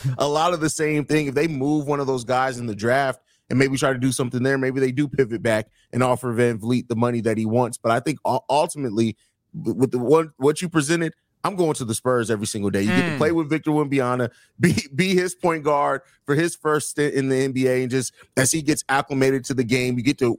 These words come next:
Speaker 1: to work under Coach Pop as well. I know that they have Trey Jones down there, who's a restricted free agent, but they may very well let,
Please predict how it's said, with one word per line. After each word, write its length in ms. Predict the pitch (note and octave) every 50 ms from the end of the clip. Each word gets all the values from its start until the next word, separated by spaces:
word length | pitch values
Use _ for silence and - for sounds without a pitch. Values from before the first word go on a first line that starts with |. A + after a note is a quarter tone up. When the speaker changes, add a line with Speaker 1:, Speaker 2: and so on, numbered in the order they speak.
| _ - -
Speaker 1:
to 100 | - B2+
work 260 | A2 C#3+ D#3+ F3 - -
under 180 | D#3 D3+ D3+ -
Coach 320 | - - C#3 C#3+ C3+ - -
Pop 280 | C3+ C#3+ C#3 C3 -
as 120 | C3+ A#2+ A#2
well. 360 | B2 C3 C3+ C3+ C3+ B2+ - - - - -
I 40 |
know 120 | C#3 D3+ E3
that 100 | D#3+ E3
they 140 | D#3+ E3 D#3+
have 120 | D#3 D3+ D3+
Trey 240 | - - D3+ D3 C#3+
Jones 340 | B2 C#3 C#3 D3 D3+ D3 B2+
down 200 | B2+ C#3 C3+ C3+
there, 100 | C3 C3
who's 140 | C3+ B2+ A#2
a 60 | B2+
restricted 440 | A#2+ A#2 - - D#3+ - - C#3 -
free 160 | - B2+ B2+
agent, 340 | C3+ D#3 D#3 A#2+ C3 B2 F#2
but 200 | - C3+ - - _ _ _ _ _ _ _ -
they 120 | C#3+ E3+
may 160 | F#3 F3 D#3 C#3+
very 240 | A#2+ C3+ C3+ C3
well 220 | C3 C3 C3 C3 B2+
let, 200 | C3 B2+ B2+